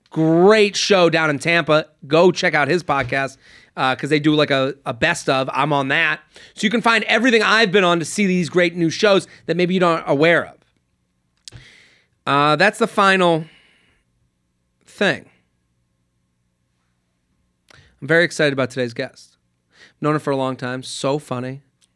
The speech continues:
So good to have her. It's too long coming to get her on the podcast. She's been, should have been here years ago. Selena Kopic, thank you for coming on.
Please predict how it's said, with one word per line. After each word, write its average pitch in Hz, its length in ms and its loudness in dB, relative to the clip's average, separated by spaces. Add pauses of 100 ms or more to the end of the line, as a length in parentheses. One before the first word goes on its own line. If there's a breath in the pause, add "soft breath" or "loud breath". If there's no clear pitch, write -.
(120)
So - 300 -4
good 151 120 -6
to 143 60 -2
have 131 160 -4
her. 135 40 -6
It's - 160 -12
too - 180 -6
long 143 200 -2
coming 131 200 -6
to 131 60 -6
get 127 120 -6
her 127 60 -6
on 127 80 -6
the 123 60 -8
podcast. 123 320 -10
She's 123 160 -18
been, 131 260 -12
should 147 140 -12
have 135 60 -10
been 135 80 -8
here 135 220 -10 (400 soft breath)
years 175 360 2
ago. 156 220 2
Selena 170 380 0
Kopic, 190 360 0
thank 175 240 -4
you 170 60 -12
for - 80 -20
coming 170 200 -4
on. 185 160 -6